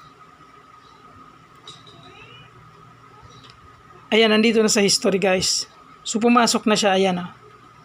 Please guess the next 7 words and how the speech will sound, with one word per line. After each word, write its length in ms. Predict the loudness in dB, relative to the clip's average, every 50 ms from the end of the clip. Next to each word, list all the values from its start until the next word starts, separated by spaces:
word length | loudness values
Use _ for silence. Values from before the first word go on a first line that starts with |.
| -20 -20 -20 -20 -20 -20 -20 -20 -20 -20 -8
Four 240 | -2 0 2 2 2
thousand, 760 | 2 2 2 2 2 2 2 4 4 4 2 2 2 0 -2 -6 -14 -20 -20 -20 -20 -20 -20 -20 -20 -20 -20 -20 -20 -20 -20 -20 -20 -20 -8 -4
ah, 400 | -2 -2 -2 -2 -4 -6 -8 -8 -12 -20 -20 -20 -20 -20 -20 -20 -20 -20 -20 -20 -20 -20 -20 -20 -20 -20 -20 -20 -20 -20 -20 -20 -20 -10 -2
eight 300 | 0 2 2 2 2 -2 -6 -14 -20 -20 -20 -20 -20 -8
point 280 | -4 0 0 0 0 0 0
seventy 400 | 0 0 0 0 0 0 0 0
one. 320 | 0 0 0 -2 -4 -8